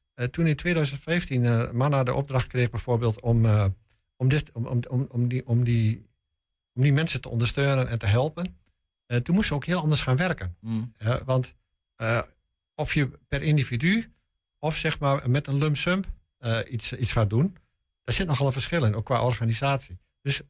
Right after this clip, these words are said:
Speaker 1: organisatorisch technisch, eh, hebben ook de zorgcentra belang bij dat we de, ja, dat het, dat het een beetje stabiel wordt
Speaker 2: Mm.
Speaker 1: en blijft. Ja, als dit niet doorgaat,
Speaker 2: Mm.
Speaker 1: dan moeten ze terug naar af.
Speaker 2: Mhm.
Speaker 1: Ik,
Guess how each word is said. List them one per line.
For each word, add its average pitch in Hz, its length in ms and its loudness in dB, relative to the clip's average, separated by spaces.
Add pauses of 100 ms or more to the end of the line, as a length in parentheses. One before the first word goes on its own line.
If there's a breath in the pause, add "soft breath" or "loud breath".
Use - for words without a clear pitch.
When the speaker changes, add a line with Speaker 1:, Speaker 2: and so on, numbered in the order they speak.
Speaker 1:
organisatorisch 151 840 0
technisch, 147 560 -2 (640)
eh, 113 120 0 (300)
hebben 139 280 0
ook 175 120 -2
de - 80 -8
zorgcentra 110 640 2
belang 156 280 0
bij 107 160 0
dat 113 200 -2
we 107 180 -2
de, - 220 -14
ja, 107 160 -12
dat 117 180 -10
het, - 100 -18 (400)
dat 123 120 -2
het 131 120 2
een 123 80 -10
beetje 131 200 0
stabiel 196 340 0
wordt 110 320 0
Speaker 2:
Mm. 98 280 4
Speaker 1:
en 120 140 2
blijft. 165 380 0 (440)
Ja, - 120 -14
als 147 260 0
dit 233 300 -4 (140)
niet 160 340 0
doorgaat, 156 560 -4
Speaker 2:
Mm. 98 300 2 (580)
Speaker 1:
dan 120 100 -2
moeten 190 200 0
ze - 100 -12
terug 208 280 -2
naar 110 100 -6 (100)
af. 120 180 -4 (160)
Speaker 2:
Mhm. 104 320 4 (400)
Speaker 1:
Ik, - 540 -2